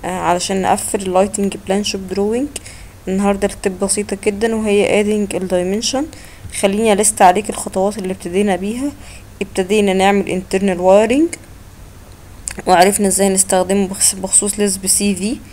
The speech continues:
عملنا هوم ران، شرحنا أنواع الهوم ران، آه، ودي طرحناها في تب لوحدها. آه، عمل-، اتعلمنا ازاي نحط هاتش مارك، اتعلمنا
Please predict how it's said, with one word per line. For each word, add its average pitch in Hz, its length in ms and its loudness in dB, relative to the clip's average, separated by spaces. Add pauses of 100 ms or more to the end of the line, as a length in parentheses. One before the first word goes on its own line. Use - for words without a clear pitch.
(420)
عملنا 190 600 2 (140)
هوم 208 220 4
ران، 220 340 4
شرحنا 202 520 2
أنواع 190 360 4
الهوم 196 340 2
ران، 220 220 2 (680)
آه، 175 500 2
ودي 190 340 0
طرحناها 202 480 4
في - 120 -6
تب 185 180 -2
لوحدها. 190 580 2 (600)
آه، 185 340 6
عمل-، 202 300 6
اتعلمنا 196 640 2
ازاي 190 340 4
نحط 202 400 0
هاتش 202 300 4
مارك، 208 260 4 (680)
اتعلمنا 196 680 4